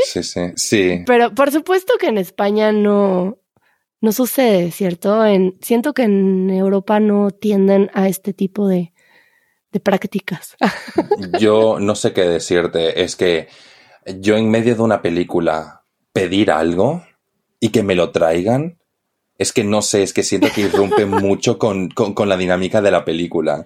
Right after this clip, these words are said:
Speaker 2: Bueno, yo nunca he hecho eso, pero a lo mejor pides antes y más bien empieza la película y te lo traen en los cortos.
Speaker 1: Espero, espero, porque, o sea,
Speaker 2: <laughs>
Speaker 1: yo solamente haría eso si, por ejemplo, estuviera en mi casa, ¿no?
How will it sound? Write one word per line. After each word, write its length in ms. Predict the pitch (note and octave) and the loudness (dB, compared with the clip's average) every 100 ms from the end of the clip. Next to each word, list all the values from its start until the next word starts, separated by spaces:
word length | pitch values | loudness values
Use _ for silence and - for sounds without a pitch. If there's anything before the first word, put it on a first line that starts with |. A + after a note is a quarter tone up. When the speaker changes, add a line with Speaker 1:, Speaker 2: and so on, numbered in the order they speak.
| - | -6
Speaker 2:
Bueno, 240 | A#3 A#3+ A#3 | -2 0 2
yo 120 | D4 | 2
nunca 400 | E4 D#4 D4+ C#4+ | 2 2 2 2
he 40 | |
hecho 200 | C4+ - | 2 0
eso, 400 | B3 A3 A#3 B3 | 2 2 2 0
pero 400 | A3 G3+ F3+ - - | 2 0 0 -4 -2
a 100 | G3+ | 0
lo 100 | G3 | 0
mejor 440 | G3+ - A3 G#3 | 0 0 0 0
pides 380 | A3 G#3+ A3 A3 | 0 2 2 2
antes 680 | G#3+ G#3 G3+ G#3 G4 - - _ _ _ _ _ - | 2 2 2 0 -2 -8 -18 _ _ _ _ _ -8
y 160 | F#3+ | -6
más 240 | F3 F3 F3 | -4 -4 -2
bien 420 | F3 E3+ D#3 - _ | -2 -2 -4 -10 _
empieza 420 | - F#3 G3+ G3 G#3 | -2 0 2 2 2
la 120 | G3 | 2
película 560 | F#3+ F#3 F#3 F#3+ G3+ | 0 0 2 2 4
y 80 | G3+ | 2
te 140 | G3+ F#3+ | -2 -6
lo 120 | F3+ | -6
traen 480 | - F#3 E3+ F3+ _ _ _ _ _ _ _ _ | -6 -4 -4 -6 _ _ _ _ _ _ _ _
en 300 | G#3 F3+ F#3 | -8 -4 -2
los 160 | G3+ - | -2 0
cortos. 500 | G#3 F#3 D#3+ - - _ _ - | -2 0 -4 -4 -12 _ _ -8
Speaker 1:
Espero, 640 | F#2 - F2+ F2 E2 F2 _ - | -8 -4 0 0 0 -4 _ -8
espero, 380 | E2+ - F2+ D#2+ D4+ | -6 -2 0 2 2
porque, 280 | F#2 - - - | 0 0 0 0
o 100 | - | -2
sea, 400 | G#4 F#2+ E2+ D#2 - - | 2 2 2 -2 -6 -14
Speaker 2:
<laughs> 200 | _ _ | _ _
Speaker 1:
yo 360 | - G#2 A#2+ C3+ | -12 -2 2 2
solamente 580 | C#3 D3+ D3 C#3+ C#3 C3+ | 2 2 2 0 2 2
haría 340 | A#2 A#2+ G#2+ | 4 2 4
eso 580 | G#2 G#2+ - C3 C#3 C3+ | 2 0 0 2 2 0
si, 160 | - G#2+ | -4 -4
por 180 | G2+ F#2+ | 0 -2
ejemplo, 220 | F#2+ G2+ | -2 -4
estuviera 360 | - G2 F#2+ | -2 -2 0
en 120 | G#2+ G2 | -2 -6
mi 140 | E2+ | -4
casa, 380 | F2 E2+ - D2 | -2 -2 -6 -8
¿no? 340 | D#2+ A2 B2+ | -4 -4 -8